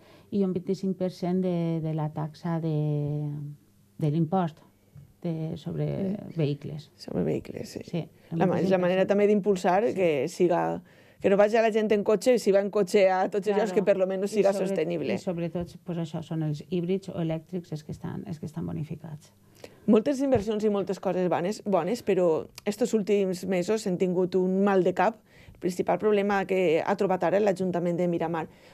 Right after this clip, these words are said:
Speaker 2: ha sigut eixa nova llei de contractació que no permet o que va molt justet per a cobrir totes les necessitats tant del poble com de la platja.
Speaker 1: Pues,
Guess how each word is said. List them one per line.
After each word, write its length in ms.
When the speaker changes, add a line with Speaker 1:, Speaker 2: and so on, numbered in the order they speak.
Speaker 2:
ha 40
sigut 240
eixa 200
nova 260
llei 180
de 100
contractació 760
que 180
no 140
permet 520
o 180
que 100
va 100
molt 220
justet 340
per 120
a 60
cobrir 280
totes 300
les 160
necessitats 500
tant 120
del 120
poble 240
com 160
de 80
la 140
platja. 400
Speaker 1:
Pues, 540